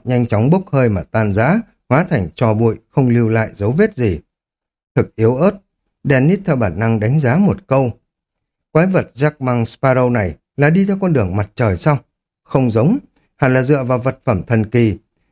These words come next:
vừa rồi mình còn chưa phát hiện thì Sparrow đã phát hiện kẻ địch và làm ra công kích. Quả thật là rất mạnh. Dennis rất nhanh đã mang lực chú ý chuyển rời đến những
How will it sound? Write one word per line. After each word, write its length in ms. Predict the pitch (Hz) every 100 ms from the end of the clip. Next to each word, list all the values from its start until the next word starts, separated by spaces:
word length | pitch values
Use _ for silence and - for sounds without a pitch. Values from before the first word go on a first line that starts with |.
| -
vừa 140 | 160
rồi 200 | 151 147
mình 220 | 143 139 123
còn 180 | 143 139
chưa 200 | - 202
phát 160 | 220
hiện 200 | 196 143 - _
thì 120 | 104
Sparrow 480 | 85 - 117 117 113
đã 200 | 107 120
phát 180 | - 208
hiện 160 | 170 131 -
kẻ 120 | 104
địch 240 | 107 110 -
và 80 | 113
làm 240 | 107 90
ra 180 | 110 110
công 260 | - 107
kích. 240 | 98 220 233 _ _ _ _
Quả 180 | 123 117
thật 240 | 120 -
là 120 | 101
rất 200 | 107 202
mạnh. 180 | 135 127 - _ _ _ _ _
Dennis 320 | 202 214 226 240
rất 280 | 214 214 120
nhanh 400 | 127 135 131 120
đã 120 | 131
mang 280 | 147 131 120
lực 160 | 101 -
chú 120 | 117
ý 180 | 147 202
chuyển 260 | 160 95 80
rời 220 | 107 92
đến 160 | 95
những 120 | 147